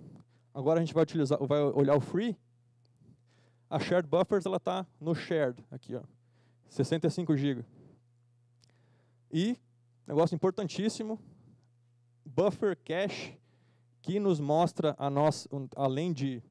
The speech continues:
buffers do kernel, nos mostra o, o tamanho da nossa cache de arquivos,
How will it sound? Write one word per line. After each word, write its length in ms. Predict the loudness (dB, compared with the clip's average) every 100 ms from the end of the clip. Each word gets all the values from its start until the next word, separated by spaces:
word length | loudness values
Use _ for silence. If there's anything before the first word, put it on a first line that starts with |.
| _ _
buffers 440 | -2 2 2 4 2
do 100 | 0
kernel, 380 | -2 -4 0 0
nos 160 | -2
mostra 380 | 2 2 4 -2
o, 60 | -2
o 80 | -2
tamanho 500 | -2 -2 -2 0 2
da 120 | 2
nossa 300 | 2 2 0
cache 560 | -6 -4 -2 -2 -4 -6
de 140 | -4
arquivos, 640 | -4 -4 -6 -2 -2 -6